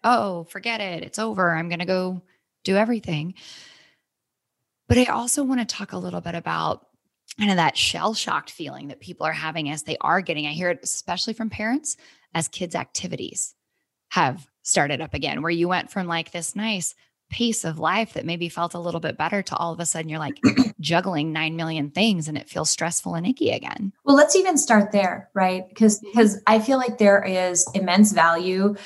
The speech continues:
Speaker 2: A lot of the skills that we teach take time to learn.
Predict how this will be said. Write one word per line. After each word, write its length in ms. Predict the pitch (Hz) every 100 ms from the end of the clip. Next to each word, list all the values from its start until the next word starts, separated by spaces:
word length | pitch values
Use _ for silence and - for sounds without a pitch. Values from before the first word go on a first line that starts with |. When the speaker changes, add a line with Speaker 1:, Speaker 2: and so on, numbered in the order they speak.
| - -
Speaker 2:
A 60 | -
lot 200 | 262 320
of 60 | 294
the 60 |
skills 400 | 220 - 208 214
that 160 | 202 165
we 140 | 185
teach 540 | 180 - 175 214 - - - -
take 320 | 220 233 -
time 360 | - 190 180 175
to 160 | 175
learn. 520 | 165 156 151 156 -